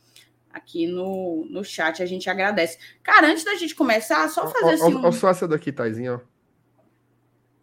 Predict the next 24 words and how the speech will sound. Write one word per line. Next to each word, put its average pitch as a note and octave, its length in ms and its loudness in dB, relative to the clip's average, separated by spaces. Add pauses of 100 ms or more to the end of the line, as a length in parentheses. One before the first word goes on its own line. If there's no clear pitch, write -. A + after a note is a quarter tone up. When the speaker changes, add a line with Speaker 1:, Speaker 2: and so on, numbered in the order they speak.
(1800)
Speaker 1:
Rapaz, D#3+ 1200 -2 (360)
Speaker 2:
<laughs> - 460 0
Speaker 1:
tu D4+ 80 2
viu C#4 240 2
o C#4+ 40 0
que - 60 0
é D#4 80 4
que F4 80 -2
eu F4 80 0
botei, C4+ 420 4
né? F#3+ 180 2
Aquela A3+ 340 0
"vai G3+ 320 4
quebrando, A3+ 580 0
Senhor, A3 640 -4
toda A#3+ 280 -2
maldição G#3+ 640 0
e A3+ 80 -4
feitiçaria A3+ 920 -2
em G#3 80 -4
nome G#3 260 -4
de G3+ 60 -8
Jesus A#3+ 400 -4
Cristo." F3+ 360 -12